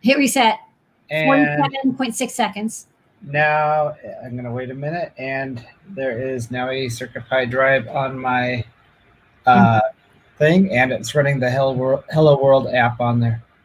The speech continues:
Speaker 1: Yay!
Speaker 3: And
Speaker 1: All
Speaker 3: that
Speaker 1: right, excellent.
Speaker 3: That's neat. And, you know, even if you're a professional developer, as they say in the biz, having a web-based t-, tool like this is, uh, not only probably what you want and probably where everything's heading,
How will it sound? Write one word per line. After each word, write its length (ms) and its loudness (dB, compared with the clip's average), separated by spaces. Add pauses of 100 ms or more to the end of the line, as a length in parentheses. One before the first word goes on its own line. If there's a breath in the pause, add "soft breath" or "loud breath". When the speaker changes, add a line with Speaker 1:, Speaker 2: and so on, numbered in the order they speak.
Speaker 1:
Yay! 920 4
Speaker 3:
And 100 6
Speaker 1:
All 60 8
Speaker 3:
that 0 -
Speaker 1:
right, 260 0
excellent. 440 -2
Speaker 3:
That's 200 6
neat. 320 8
And, 360 8
you 160 6
know, 280 6
even 200 6
if 120 2
you're 400 6
a 140 6
professional 680 2
developer, 720 0 (140)
as 140 -6
they 100 -2
say 180 -2
in 80 2
the 60 2
biz, 300 6
having 240 6
a 40 8
web-based 380 6
t-, 80 0 (120)
tool 220 2
like 160 4
this 480 0 (680)
is, 500 4
uh, 400 4 (180)
not 220 4
only 240 8
probably 380 4
what 340 0
you 100 2
want 520 4
and 180 -4
probably 240 6
where 140 8
everything's 400 4
heading, 340 -2